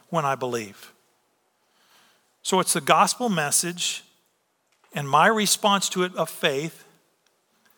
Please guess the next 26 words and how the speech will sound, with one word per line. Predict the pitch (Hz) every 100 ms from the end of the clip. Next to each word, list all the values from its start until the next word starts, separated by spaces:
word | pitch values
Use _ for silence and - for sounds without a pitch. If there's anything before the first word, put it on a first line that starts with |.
| _ _ _ _ _ _ -
and | 165
the | 143
Spirit | - - 202 226
of | 170
God | 170 156 143
makes | 156 175 - - -
the | - 175
fire. | - 151 127 98 -
He's | - 240 226
the | 240
one | 214 196
that | 190 -
makes | 175 190 -
the | -
fire. | 185 185 165
He's | 202 254
the | 254
one | 220 202
that | 185
causes | - 208 202 180 175
the | 208
fire. | 196 185
I | 190 226
don't | 220 214
make | 185 185
fire. | - 175 135